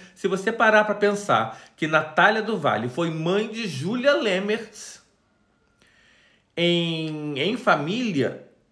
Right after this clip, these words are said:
e, sei lá, são nove anos de diferença entre elas,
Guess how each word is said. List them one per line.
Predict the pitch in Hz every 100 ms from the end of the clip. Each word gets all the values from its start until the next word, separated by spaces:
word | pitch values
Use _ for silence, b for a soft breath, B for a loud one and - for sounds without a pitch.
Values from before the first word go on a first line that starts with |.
| _ _ _
e, | 139
sei | 156 - - 190
lá, | 170
são | 135 156 151
nove | 170 196 233 190
anos | 175 175 151
de | 139
diferença | 135 139 139 131
entre | 113 117
elas, | 151 185 120 - -